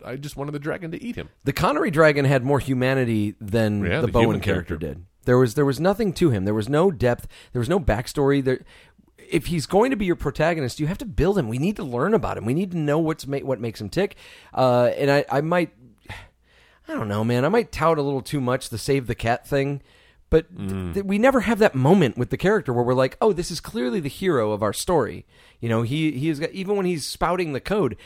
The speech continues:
Speaker 2: spouting code doesn't make you the righteous
Speaker 1: Yeah,
Speaker 2: hero.
Speaker 1: his actions do
Speaker 2: It's,
Speaker 1: not
Speaker 2: yeah.
Speaker 1: live up to that.
Speaker 2: No. All right, so
Speaker 1: Mm.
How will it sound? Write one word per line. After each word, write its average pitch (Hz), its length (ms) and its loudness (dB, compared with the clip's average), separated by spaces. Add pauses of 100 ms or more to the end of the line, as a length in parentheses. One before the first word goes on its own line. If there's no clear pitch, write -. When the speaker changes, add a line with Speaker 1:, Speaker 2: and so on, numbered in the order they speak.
(140)
Speaker 2:
spouting 214 540 0
code 180 300 4
doesn't 147 280 2
make 113 400 -2
you 127 140 -2
the 113 120 -4
righteous 117 540 -2
Speaker 1:
Yeah, 185 100 -2
Speaker 2:
hero. 117 200 0
Speaker 1:
his 98 160 -4
actions 107 420 -6
do 101 100 -2
Speaker 2:
It's, 98 60 -2
Speaker 1:
not 98 260 -2
Speaker 2:
yeah. 190 240 2
Speaker 1:
live 110 180 2
up 104 180 2
to 87 120 -4
that. 73 260 -8
Speaker 2:
No. 160 480 -4 (680)
All 139 80 6
right, - 200 2
so 135 420 4
Speaker 1:
Mm. 95 360 -8